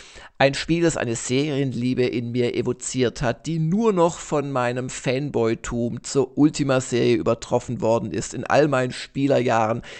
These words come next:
Es geht um den allerersten Total War-Teil Shogun. Und das war ja noch die Zeit, wo die noch keine drei D-Engine hatten, beziehungsweise das Terrain war, äh, in drei D dargestellt, aber da liefen dann solche Sprites rum,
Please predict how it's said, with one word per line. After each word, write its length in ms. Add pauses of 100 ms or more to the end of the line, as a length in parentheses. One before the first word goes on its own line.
(120)
Es 320
geht 320
um 160
den 240 (220)
allerersten 1080
Total 720
War-Teil 840 (240)
Shogun. 1120 (440)
Und 580 (140)
das 200
war 100
ja 120
noch 160
die 100
Zeit, 600
wo 200
die 160
noch 160
keine 220
drei 180
D-Engine 880
hatten, 400
beziehungsweise 460
das 180
Terrain 600
war, 380
äh, 240
in 120
drei 160
D 180
dargestellt, 680
aber 160
da 140
liefen 320
dann 160
solche 240
Sprites 680
rum, 300